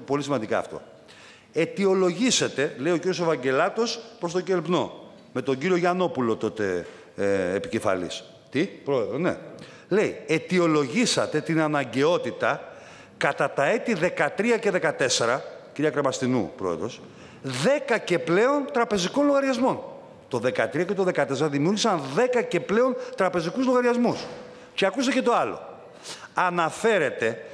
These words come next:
μετά την από είκοσι οκτώ Έκτου δεκατρία συγχώνευση και πλήρη απορρόφηση της Εμπορικής με την Αλφα Bank,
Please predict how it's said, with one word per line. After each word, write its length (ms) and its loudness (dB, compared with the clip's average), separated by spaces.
μετά 540 2
την 220 0
από 240 2
είκοσι 380 0
οκτώ 360 2
Έκτου 340 0
δεκατρία 840 0
συγχώνευση 1120 2
και 220 0
πλήρη 440 2
απορρόφηση 640 0
της 200 -4
Εμπορικής 580 0
με 100 2
την 220 0
Αλφα 340 0
Bank, 140 2